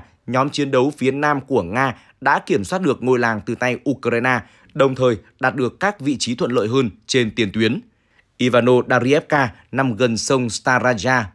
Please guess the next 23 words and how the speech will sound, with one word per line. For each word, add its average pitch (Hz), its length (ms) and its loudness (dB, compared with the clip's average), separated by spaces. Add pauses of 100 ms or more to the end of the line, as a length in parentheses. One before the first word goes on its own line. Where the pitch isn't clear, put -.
Plotva, 135 460 2 (280)
cách 208 160 -2
thị 135 140 -4
trấn 123 220 -2
Seversk 123 500 0 (300)
tám 131 240 0
ki-lô-mét 165 440 -2
về 117 160 0
phía 113 240 -4
đông 143 240 0
nam. 143 200 0 (560)
Seversk 131 520 0 (280)
là 123 120 2
một 120 240 0
trung 135 160 -4
tâm 135 180 -2
hậu 123 140 -2
cần 117 240 -4
quan 156 220 -4
trọng 147 280 -4
của 117 220 -2
quân 123 200 -4
đội 123 160 0